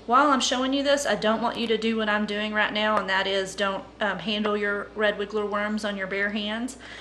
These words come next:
Um, they tend to die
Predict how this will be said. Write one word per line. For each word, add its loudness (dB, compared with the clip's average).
Um, 2
they 2
tend -4
to -4
die 2